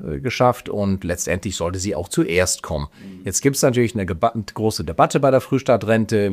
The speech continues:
Wie strukturiert man das? Äh, man hatte sie noch nicht so durchdacht wie das als Vorsorgedepot.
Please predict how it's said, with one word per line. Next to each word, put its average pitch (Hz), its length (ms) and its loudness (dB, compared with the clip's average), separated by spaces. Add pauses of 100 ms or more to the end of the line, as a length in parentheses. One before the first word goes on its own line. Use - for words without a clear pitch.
(120)
Wie 90 200 -4
strukturiert 98 580 -4
man 120 160 4
das? 110 420 4
Äh, 87 400 -2
man 87 240 -6
hatte 95 200 -6
sie 85 340 -4 (360)
noch 98 120 0
nicht 143 240 4
so 131 140 4
durchdacht 110 560 2
wie 110 80 -4
das 90 180 -4
als 78 240 -8
Vorsorgedepot. 139 840 2